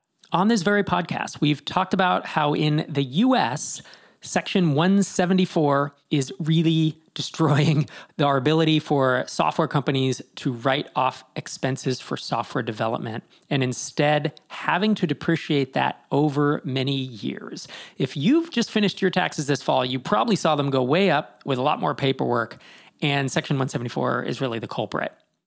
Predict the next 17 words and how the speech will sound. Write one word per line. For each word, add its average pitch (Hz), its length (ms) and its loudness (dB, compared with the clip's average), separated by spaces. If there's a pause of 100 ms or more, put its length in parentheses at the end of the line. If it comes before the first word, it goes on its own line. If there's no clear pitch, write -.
(220)
And 156 120 2
previously, 220 360 2
you 147 140 4
may 143 140 4
have 135 120 0
been 131 140 2
a 120 60 0
signer 175 580 2
or 143 160 2
at 143 100 0
least 143 220 0
heard 180 420 2
about 139 300 2
the 139 80 -2
former 160 640 2
letter 147 340 2
that 131 220 0